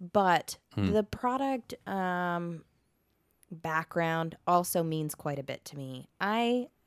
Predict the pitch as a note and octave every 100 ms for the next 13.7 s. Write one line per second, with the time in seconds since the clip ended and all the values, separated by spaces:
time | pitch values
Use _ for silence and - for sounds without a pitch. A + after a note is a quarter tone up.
0 | - _ - C4 C4 E3+ E3 D3 D3 -
1 | C#3+ C#3 - - - C3+ C3 - - C#3+
2 | C#3 C#3 C3+ C#3 - _ _ _ _ _
3 | _ E3 E3 D#3+ D#3+ D#3 D#3 D3+ - _
4 | _ _ - - _ _ G#3+ A#3 A#3 G#3
5 | - - A3 C4+ C#4 A3+ E3+ - D#3+ D#3
6 | D3+ D3 D3+ - - - _ _ _ _
7 | _ _ _ _ - - G3 F#3 F3 E3+
8 | E3+ E3+ - _ _ _ - - _ G3
9 | G3+ - G3+ - C4+ - C#4 E3+ D3+ D#3+
10 | D#3+ D#3 D#3 D#3 D#3 D#3+ D#3+ D#3+ D3 C#3+
11 | D3 - G#2 G2+ - G#2+ F#2+ G2+ F#2+ F#2
12 | G2 - F#2 A2+ - _ - A3+ F#3+ D#3+
13 | E3+ - - - G#3 F#3+ F3+